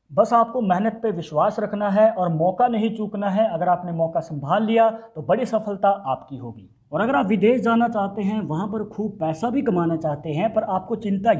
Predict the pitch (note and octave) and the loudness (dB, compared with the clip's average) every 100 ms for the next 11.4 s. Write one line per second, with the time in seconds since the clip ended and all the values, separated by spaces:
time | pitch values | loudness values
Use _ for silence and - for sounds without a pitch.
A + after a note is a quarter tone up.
0 | B2 G#3 F#3 E3 G3+ A3+ F3+ E3 G3+ A3 | 0 -2 0 0 0 -4 -4 -4 -6 -8
1 | F#3+ F3+ F#3 G#3 G3+ - E3+ F#3+ F#3 D#3+ | -8 -6 -4 -6 -6 -10 -8 -6 -6 -6
2 | C3+ G3+ G3+ F#3+ E3+ F3+ F3+ D#3 E3+ A3 | -6 -4 -2 -2 -2 -6 -4 -2 -2 -4
3 | - - F3+ G#3+ - G3 G3+ G#3 G#3+ G#3 | -6 -12 -8 -6 -6 0 0 0 -2 -2
4 | G#3+ F#3 E3 F#3 E3 E3+ E3 E3 E3 - | -4 -4 -6 -4 -2 -4 -6 -8 -10 -8
5 | D#3+ F#3+ G#3 G3 G#3 F3+ - E3+ - F#3 | -6 -4 -4 -4 -4 -6 -8 -8 -8 -8
6 | F#3+ E3 D#3+ E3+ E3+ A#3 A3 F3+ F#3+ G3 | -8 -8 -10 -10 -8 -4 -4 -2 -2 -4
7 | D#3+ G#3 G#3 G#3+ F#3 F#3+ F#3+ E3+ C#3 D3+ | -6 -8 -6 -4 -4 -4 -4 -6 -6 -4
8 | A3 A#3 G#3 A3+ A3+ - - C#3+ D3 G3 | -2 -2 0 0 -2 -10 -14 -10 -8 -6
9 | A3 A3+ G#3 G#3 D3+ D3+ D3 D#3+ G3 C#3+ | -6 -6 -6 -6 -4 -4 -2 -2 0 0
10 | C3+ B2+ B2 A#2 B2 G3 G3 G3+ B3 A3+ | 0 -2 -6 -8 -6 -2 -2 0 0 0
11 | D3 C3 A#2+ | 0 -4 -8